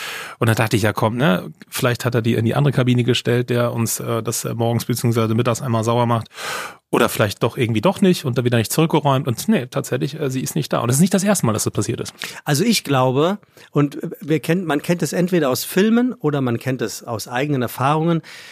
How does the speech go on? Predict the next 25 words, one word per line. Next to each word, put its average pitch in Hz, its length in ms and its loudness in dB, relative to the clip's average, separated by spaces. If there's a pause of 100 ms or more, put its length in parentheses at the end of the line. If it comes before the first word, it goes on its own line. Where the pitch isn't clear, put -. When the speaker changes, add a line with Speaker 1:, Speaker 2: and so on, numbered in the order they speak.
(540)
Speaker 2:
Die 135 120 2
Toilette 147 480 2
ist 180 240 0
ja 151 100 2
ein 135 160 0
Ort, 147 320 0
wo 156 60 2
Dinge 156 260 4
passieren 156 380 0
können, 143 200 0
die 139 120 0
einem 139 120 -2
einfach 123 300 -4
unangenehm 123 480 2
sein 101 220 -2
können, 107 160 -2
obwohl 131 240 2
sie 170 100 0
jedem 156 220 2
passieren 127 340 -2
könnten. 113 440 -4
Gerade 202 360 0
sowas 165 380 0
wie 143 100 2
ein 139 160 0